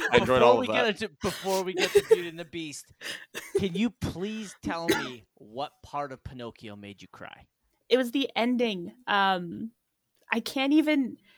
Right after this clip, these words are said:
Speaker 3: tell you specifically <laughs> what it was. Just as the ending was ramping up, <laughs> I was just getting really emotional. And
Speaker 2: Okay.
Speaker 3: then as, <sighs>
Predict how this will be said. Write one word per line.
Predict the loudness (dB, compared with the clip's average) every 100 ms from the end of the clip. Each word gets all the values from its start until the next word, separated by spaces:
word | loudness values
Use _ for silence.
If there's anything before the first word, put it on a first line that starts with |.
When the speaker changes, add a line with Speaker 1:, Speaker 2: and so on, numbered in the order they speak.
| _ -8
Speaker 3:
tell | -2
you | 2 2
specifically | 0 -6 -2 -2 -2 0 2
<laughs> |
what | 2 4
it | 2
was. | 6 4 4 0 -4 -18 -6
Just | -2 2
as | 2 2
the | 0 0
ending | 2 2
was | 0 0
ramping | 0 0 0 2
up, | 4 2 0
<laughs> | -6
I | -4
was | -4
just | -8 0
getting | 4 4
really | 4 6 6
emotional. | 6 -2 -4 -4 -6 -10 -8 0
And | 4
Speaker 2:
Okay. | 6
Speaker 3:
then | 6 2 -8 -20 -20 _ _ 0
as, | 4 4 2 -4 _ _ _ _ _ _ _ _ _ _ _
<sighs> | -18